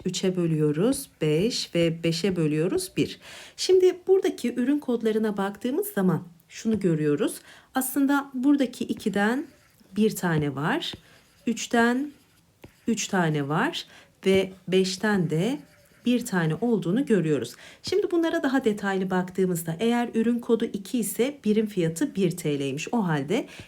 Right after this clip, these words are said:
ikinin değeri bir T L olarak karşımıza çıkıyor.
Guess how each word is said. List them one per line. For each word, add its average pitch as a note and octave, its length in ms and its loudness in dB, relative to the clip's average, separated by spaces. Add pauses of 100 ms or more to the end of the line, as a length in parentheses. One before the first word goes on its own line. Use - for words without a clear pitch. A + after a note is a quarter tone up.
(120)
ikinin B3+ 440 4
değeri F#3 440 2 (140)
bir A3+ 120 4
T F3+ 280 0
L E3+ 80 2
olarak E3+ 400 0
karşımıza F#3 580 -2
çıkıyor. - 380 0